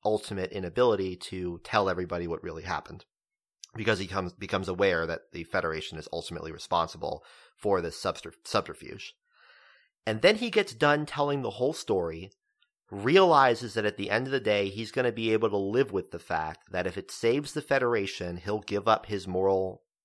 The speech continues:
his, he'll give up his consciousness and his respect for himself.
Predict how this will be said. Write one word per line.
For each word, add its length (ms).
his, 260
he'll 180
give 200
up 140
his 160
consciousness 680
and 100
his 140
respect 360
for 160
himself. 460